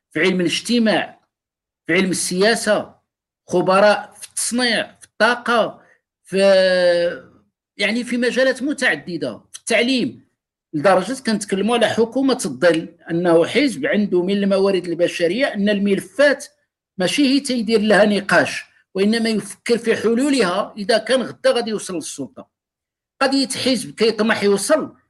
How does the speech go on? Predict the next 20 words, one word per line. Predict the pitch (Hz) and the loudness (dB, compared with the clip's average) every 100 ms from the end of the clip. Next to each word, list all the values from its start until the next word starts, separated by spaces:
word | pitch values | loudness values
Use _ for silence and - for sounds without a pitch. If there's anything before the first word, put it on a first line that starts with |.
| _ _ - | _ _ -8
هذه | 226 214 | -6 -4
طبيعية | 220 - 202 226 202 208 | -2 -2 0 0 0 0
وبديهية، | 175 170 156 196 131 127 98 | 2 0 0 0 0 -2 -4
وإلا | 120 175 190 226 | -2 -2 0 -2
ما | 214 | -2
نتكلموش | 208 - 180 185 208 - | -4 -4 -2 -2 -2 -2
على | 175 147 | 0 -2
الحزب. | - 110 - _ _ _ _ | -4 -14 -20 _ _ _ _
كل | 254 247 220 - | 0 2 2 0
حزب | - 254 160 131 | -2 -4 -2 0
ما | 131 135 202 262 - 208 | 2 2 2 0 0 -2
أنشأ | 208 - 226 247 | -2 0 0 0
إلا | 247 208 214 247 | 0 0 0 0
ليصل | 226 214 185 - | 2 0 -2 -4
للسلطة | 247 240 233 - - 220 214 226 240 | -2 -2 -2 -6 -6 -6 -4 -6 -4
والحكم. | 240 160 139 127 113 - _ _ _ _ - | -4 -4 -6 -10 -12 -14 _ _ _ _ -2
حنا | 254 | 0
فين | 240 302 | 2 2
عندنا | 254 196 196 | 2 2 2
الإشكال؟ | 196 160 - - 120 98 | 0 -2 -8 -6 -6 -8